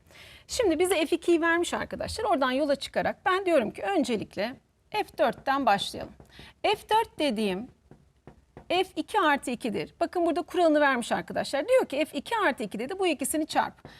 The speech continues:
F iki çarpı F ikidir. E, F ikiyi de beş olarak vermiş. Beş çarpı beşten beş üzeri ikidir.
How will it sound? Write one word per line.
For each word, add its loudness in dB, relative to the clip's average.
F 2
iki -4
çarpı 0
F -6
ikidir. -8
E, 2
F -2
ikiyi 2
de 4
beş 2
olarak 2
vermiş. -2
Beş 0
çarpı 0
beşten -2
beş -2
üzeri -2
ikidir. -8